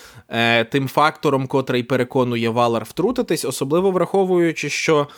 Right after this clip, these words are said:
епізодів, коли хто завгодно переконує Валар втрутитись, в нас, здається, всього лише два. Це Ульмо і після нього, е, Ренділ. А решту часу ми не знаємо,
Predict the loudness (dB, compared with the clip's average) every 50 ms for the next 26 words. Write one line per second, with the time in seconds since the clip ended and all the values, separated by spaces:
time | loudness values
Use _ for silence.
0 | -20 -20 -20 -20 _ _ _ _ -2 0 2 2 2 4 4 4 4 2 0 0
1 | 0 0 0 0 -2 -2 0 0 2 2 2 0 0 2 2 2 2 0 -2 -4
2 | -2 0 0 0 0 0 0 0 0 -2 -2 -2 -2 0 0 0 0 -2 -4 -6
3 | -6 -4 -4 -4 -4 -4 -6 -6 -4 -4 -4 -2 -2 -2 -2 -2 -2 -4 -6 -8
4 | -4 -2 0 2 2 2 2 2 0 -2 -2 -4 -4 -2 0 0 0 0 -2 -4
5 | -6 -4 -2 -2 0 0 0 2 0 0 0 -2 -4 -6 -6 -6 -2 -2 -2 0
6 | 0 0 0 0 0 0 2 2 2 2 0 0 -2 -4 -8 -8 -6 -6 -4 -4
7 | -6 -6 -6 -6 -4 -2 -2 -2 -2 -2 -2 -2 -2 -2 -2 -2 -4 -4 -4 -2
8 | -2 0 0 -2 -2 -4 -6 -8 -10